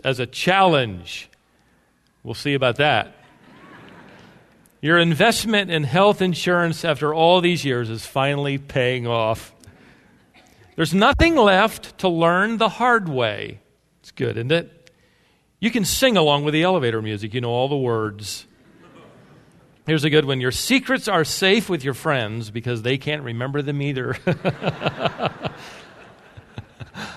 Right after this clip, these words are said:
Oh, my. Thank you for sending those to me. You know, it's one thing to get older. It's another thing to grow wiser, isn't it?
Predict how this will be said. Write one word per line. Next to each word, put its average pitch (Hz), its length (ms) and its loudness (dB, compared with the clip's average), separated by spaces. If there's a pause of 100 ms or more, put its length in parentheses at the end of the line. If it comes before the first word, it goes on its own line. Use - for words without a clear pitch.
(440)
Oh, 143 440 0
my. 123 240 0
Thank 160 260 2
you 151 80 2
for 139 160 -2
sending 143 400 0
those 131 360 -4
to 131 120 -4
me. 120 340 -4 (560)
You 185 120 4
know, 196 60 4
it's - 120 -2
one 262 160 2
thing 196 240 0
to 160 80 -2
get 147 220 -2
older. 123 640 -4 (920)
It's 156 280 0
another 196 380 2
thing 135 560 -2 (240)
to 147 100 -6
grow 131 600 0 (600)
wiser, 123 840 -6 (340)
isn't 101 260 -8
it? 85 120 -16